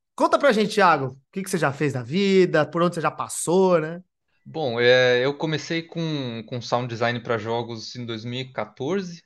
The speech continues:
Speaker 2: fazendo jogos de Game Jam e, e um freela ou outro, assim, com, com colegas.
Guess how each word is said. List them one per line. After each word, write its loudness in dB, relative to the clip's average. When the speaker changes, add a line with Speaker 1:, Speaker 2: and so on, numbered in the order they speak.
Speaker 2:
fazendo -4
jogos -2
de -10
Game -4
Jam -2
e, -10
e -8
um -6
freela 0
ou 0
outro, -2
assim, -8
com, -6
com -10
colegas. 0